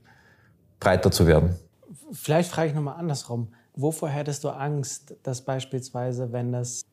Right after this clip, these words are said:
Speaker 2: wenn es sowas wie Wikifolio nicht gäbe und dieser gesamte Wandel, den die Menschheit gerade durchmacht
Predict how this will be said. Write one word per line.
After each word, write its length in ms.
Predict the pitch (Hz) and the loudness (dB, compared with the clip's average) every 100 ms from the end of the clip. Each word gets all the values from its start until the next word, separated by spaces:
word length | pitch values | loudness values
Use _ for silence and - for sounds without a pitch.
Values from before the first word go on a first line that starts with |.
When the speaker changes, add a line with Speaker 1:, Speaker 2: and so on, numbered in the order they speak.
| _ | _
Speaker 2:
wenn 100 | 131 | -4
es 120 | 123 | -2
sowas 280 | 131 139 135 | 0 0 -2
wie 120 | 127 | -2
Wikifolio 520 | 127 - - 139 131 | -2 -6 -2 0 0
nicht 340 | 131 156 - - | 2 0 -2 -4
gäbe 400 | 113 107 107 107 104 _ _ _ _ _ _ _ - | -4 -2 -6 -8 -10 _ _ _ _ _ _ _ -2
und 320 | 120 123 - - - | 0 0 -4 -12 -2
dieser 240 | 123 127 | 2 2
gesamte 440 | 120 123 156 170 156 | 4 4 4 4 2
Wandel, 420 | 156 156 151 147 | 2 4 2 2
den 460 | 139 135 135 135 127 | 0 0 0 0 0
die 80 | |
Menschheit 340 | 127 139 143 - | 0 0 -2 -2
gerade 240 | 127 120 | 0 2
durchmacht 680 | 117 139 135 107 104 - - | 4 4 4 -4 -6 -10 -20